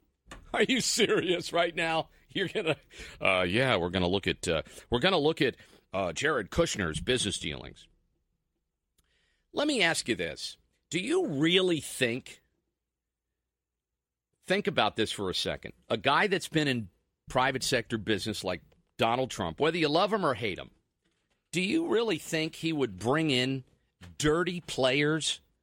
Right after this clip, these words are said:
and risk his entire administration just crumbling? Do you really believe after forty years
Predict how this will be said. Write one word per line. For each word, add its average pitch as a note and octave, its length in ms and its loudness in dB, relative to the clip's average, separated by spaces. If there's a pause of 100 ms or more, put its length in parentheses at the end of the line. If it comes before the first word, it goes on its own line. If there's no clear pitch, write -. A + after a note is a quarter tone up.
(1300)
and A2+ 280 0
risk D#3 400 2 (240)
his C#3 240 0
entire D#3+ 800 2 (680)
administration A#2+ 880 0
just G2 200 -6
crumbling? A#2 640 0
Do G#2 80 0
you B2+ 80 0
really A#3+ 400 0
believe D3+ 500 -2
after A2 260 -4
forty B3 440 -4
years D#3 680 -2